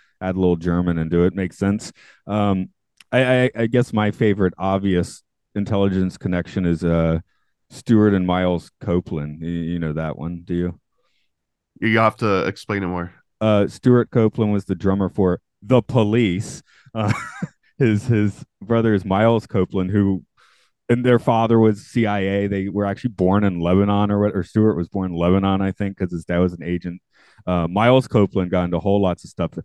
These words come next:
Speaker 1: I believe he started the record label I R S. So they just keep throwing out all these alphabet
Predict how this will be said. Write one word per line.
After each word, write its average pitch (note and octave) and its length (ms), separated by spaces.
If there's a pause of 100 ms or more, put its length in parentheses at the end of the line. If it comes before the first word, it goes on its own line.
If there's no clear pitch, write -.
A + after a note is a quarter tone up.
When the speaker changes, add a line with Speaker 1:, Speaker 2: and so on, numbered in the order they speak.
(200)
Speaker 1:
I A#2 60
believe D#3 300
he E3+ 140
started B2 440
the G#2+ 80
record G2 340
label F#2 420 (100)
I G#2+ 340
R F#2+ 300
S. G2 400 (280)
So C3+ 60
they C3 80
just C3+ 160
keep - 180
throwing C3+ 460
out A#2 240
all G#2+ 140
these G2+ 160
alphabet G2+ 460